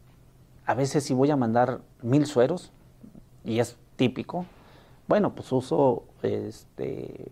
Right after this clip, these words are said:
frascos donde sean dos M L y los mando, porque imagínense mandar mil tubos rojos, es una cajota de ese tamaño. Entonces, yo sé que les va a costar más trabajo hacer, identificar, pero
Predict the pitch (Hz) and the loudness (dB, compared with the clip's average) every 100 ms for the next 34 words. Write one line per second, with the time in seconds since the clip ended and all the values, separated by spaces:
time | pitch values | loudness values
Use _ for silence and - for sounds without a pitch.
0 | - - 110 120 - 151 156 - _ _ | -18 -2 0 0 -4 -6 -6 -14 _ _
1 | 110 104 107 104 110 - 131 127 123 123 | -4 0 0 0 -2 -2 2 2 4 2
2 | 120 120 123 110 113 120 151 131 107 113 | 0 -2 0 -2 -2 -4 -4 -6 -4 -2
3 | 180 139 - - 120 110 170 - 117 107 | -2 -4 -8 -4 -4 -2 -4 -2 -2 -2
4 | 120 151 147 160 151 147 - 135 110 107 | 0 -2 0 0 -2 -2 -2 0 -2 -10
5 | - - - - 110 120 143 - 226 - | -12 -20 -20 -12 -4 2 2 0 -6 -8
6 | _ _ _ _ - - _ - - - | _ _ _ _ -20 -20 _ -20 -20 -18
7 | - - - - - - - - - 123 | -4 -4 -4 -14 -20 -20 -20 -12 -2 0
8 | 117 98 - 110 107 104 - - 113 - | 2 -2 0 0 0 -2 -8 -12 -16 -18
9 | - - - 120 - 120 - - - - | -20 -20 -2 -2 -2 -10 -12 -20 -20 -20
10 | - 151 175 180 175 - 117 110 120 - | 2 2 4 4 2 2 2 2 -2 -4
11 | - 120 127 120 - 113 110 113 107 - | 0 0 0 -6 0 2 4 2 0 0
12 | 113 110 - - - - - - _ - | 2 0 -4 -20 -20 -20 -20 -20 _ -6
13 | 113 110 123 123 123 107 107 104 95 110 | -2 0 4 4 4 0 -2 -6 -6 2
14 | 117 107 - - - _ 123 135 76 | 2 2 -4 -20 -20 _ 4 4 0